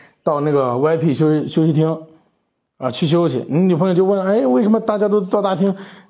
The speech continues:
只有你坐那个，啊，只有把咱们引、呃，说，说领到了这里来呀，还有一个专属的空间，对吧？”这会儿你就该说了，“因为我是尊贵的艾维尼亚车主。” <laughs> 你想想这个感觉多装逼，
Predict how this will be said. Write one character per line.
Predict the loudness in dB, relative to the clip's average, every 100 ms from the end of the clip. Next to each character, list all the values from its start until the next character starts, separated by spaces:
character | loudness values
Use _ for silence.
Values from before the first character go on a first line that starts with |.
| _
只 | 0
有 | 2
你 | 2 2
坐 | 0 0
那 | 2
个， | 2 0 -2 -6 -14 -20 -20 -20 _ _
啊， | -10 -2
只 | 0
有 | 2 0
把 | -2 -4
咱 | -2 -2
们 | 0
引、 | 0 0 -2
呃， | -2 -2
说， | 0 0
说 | 0 0 0 0
领 | 0 0
到 | 0
了 | 2
这 | 0
里 | 2
来 | 0
呀， | 0
还 | -2
有 | 0
一 | 0
个 | 0
专 | 0
属 | 0
的 | -2
空 | 0 0
间， | 0 0 -4 -8 _ _ _ _ _
对 | -6
吧？” | -2 -2 -6 -12 _ _ _
这 | -4 -2
会 | 0
儿 |
你 | -2
就 | 0 0
该 | 0
说 | 0 0
了 | -2 -4 -12 -20 -6
，“因 | -2
为 | 0
我 | -2
是 | -4
尊 | -2 -2
贵 | 0 0
的 | -2 -4
艾 | -4
维 | -2 0
尼 | 0
亚 | 0
车 | -4 -6
主。” | -8 -10 _ _ _ _ _ _ _ _ _ -6
<laughs> | -4 -2 -2 0
你 | -2
想 | -2 -4
想 | -4 -8 -4
这 |
个 | -2 -2
感 | -2 -2
觉 |
多 | 0
装 | 0 0
逼， | 0 0